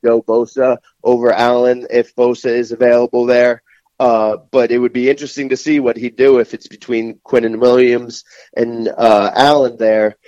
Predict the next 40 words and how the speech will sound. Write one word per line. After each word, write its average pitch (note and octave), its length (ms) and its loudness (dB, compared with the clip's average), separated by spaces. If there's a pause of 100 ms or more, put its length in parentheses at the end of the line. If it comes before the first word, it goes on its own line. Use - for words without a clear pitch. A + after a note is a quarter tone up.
(360)
D-, A#2+ 140 -8 (120)
does A2 400 2 (160)
Greg A#2 220 2
Williams B2 520 0
carry B2+ 340 0
some A#2+ 220 -12 (440)
pu-, D#3+ 380 0
push C#3+ 260 0
for C#3 180 0
Allen C3+ 460 0 (100)
'cause A#2 200 -6
he A#2 100 -14
sees B2 500 -8
a A#2+ 240 0
similar C3 440 -2
player B2+ 340 0
to A#2+ 80 -6
Barr C3 400 2
and A2+ 80 -4
he A2 60 -12
can - 160 -20
get A#2+ 240 -2
a A#2 100 -4
lot B2 240 -2
out A#2 160 -2
of A2+ 100 -8
him A2+ 200 -12
there? A#2+ 360 0 (300)
And A2 140 -8
then A#2 160 -4
does A#2 180 -2
Maccagnan A2+ 540 -2
listen B2+ 320 -4
to B2 220 -4
him, A2+ 100 -8
or A2 120 0
does G#2+ 140 -8
he G#2+ 80 -14
go A2+ 240 2
with, A2+ 240 -2